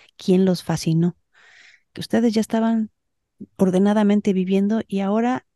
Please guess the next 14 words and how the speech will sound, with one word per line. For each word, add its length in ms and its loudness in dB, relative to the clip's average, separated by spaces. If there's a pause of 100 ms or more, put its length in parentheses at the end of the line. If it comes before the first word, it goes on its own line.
(120)
es 280 -14
que 120 -4
es 80 -2
muy 180 2
atractivo, 640 -4
¿no? 220 0
Y 120 0
empezamos 580 -4
a, 360 -2
a, 140 -8
a 460 -6
atraer 540 -2
a 80 -2
nosotros 580 -2